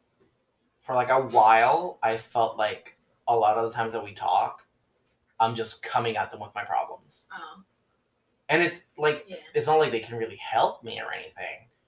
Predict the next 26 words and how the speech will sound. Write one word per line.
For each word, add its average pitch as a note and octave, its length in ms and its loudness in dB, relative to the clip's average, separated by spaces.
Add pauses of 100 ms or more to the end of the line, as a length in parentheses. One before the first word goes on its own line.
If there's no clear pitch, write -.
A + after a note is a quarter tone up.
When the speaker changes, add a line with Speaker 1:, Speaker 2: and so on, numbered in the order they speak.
Speaker 2:
Mm-hmm. - 360 -20
Speaker 1:
but A#2 100 6
I A2+ 120 8
just A#2+ 240 -6
have - 240 -4
to, - 40 -10
like, G2+ 240 -8
vent A#2 220 2
to A#2 60 -12
someone. G2+ 260 -8
Speaker 2:
Yeah. F#3+ 360 -2 (120)
Speaker 1:
And A#2+ 120 -6
usually A#2+ 300 -2
they're A#2+ 140 -2
the A2+ 100 -8
person A#2 280 -10
that's G#2+ 160 -14
available. - 400 -4 (1300)
And A2 560 -2 (1500)
I C#3+ 120 8
was D#3 180 6
with C3+ 220 -2
somebody A2+ 600 -4 (560)
the A#2 80 -4
other A2 160 -4
day. A2+ 560 0